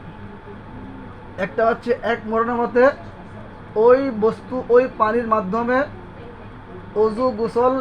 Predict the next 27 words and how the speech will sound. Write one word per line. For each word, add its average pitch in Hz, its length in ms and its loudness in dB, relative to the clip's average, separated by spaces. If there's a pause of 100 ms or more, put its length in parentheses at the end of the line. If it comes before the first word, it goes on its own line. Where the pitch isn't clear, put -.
জায়েজ 208 360 4 (120)
না 202 140 2 (100)
হওয়ার 220 360 6
জন্য 226 280 0
শর্ত - 320 -2
হচ্ছে 226 360 2 (840)
পানির 226 380 2
থেকে 254 200 2
ওই 226 200 4
পরিমাণটা 240 500 0
বেশি 196 260 -2
হওয়া। 160 220 -2 (2500)
আর 180 80 0 (400)
আরেক 220 360 4
বর্ণনা 240 460 0
আছে 220 220 -2
যে 220 160 4 (880)
বেশি 233 360 4
হওয়া, 233 400 4 (280)
কম 220 260 0
হওয়া, 214 240 4
এর 208 140 4
কোনো 220 200 -4
শর্ত 180 280 -4 (100)
নাই, 185 120 0 (100)
বরং 196 220 2 (760)
এরকম 240 300 4